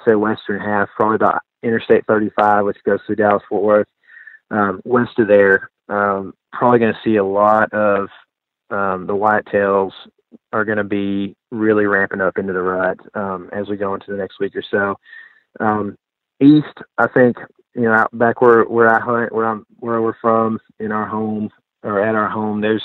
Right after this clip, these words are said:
it's gonna be probably more towards the middle of the month when we see, uh, things really start to, you know, kinda get to that chaotic level a little bit.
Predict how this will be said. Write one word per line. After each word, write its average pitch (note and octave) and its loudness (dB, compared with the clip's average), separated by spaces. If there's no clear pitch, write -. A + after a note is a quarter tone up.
it's A2+ -8
gonna A2+ -4
be G#2+ -2
probably A2+ 0
more G#2+ 0
towards G#2+ -4
the G2+ -6
middle G#2 0
of G#2+ 2
the G#2 -4
month G2+ -2
when G2+ -12
we G2 -12
see, G2+ -4
uh, G2 -2
things G#2 -4
really G2+ 0
start G2+ 0
to, G2 -2
you G2 -2
know, F#2 0
kinda G#2+ 2
get G2+ 2
to - 0
that G#2 4
chaotic G2 4
level F#2+ 0
a F#2+ -4
little F#2+ -4
bit. F#2+ -4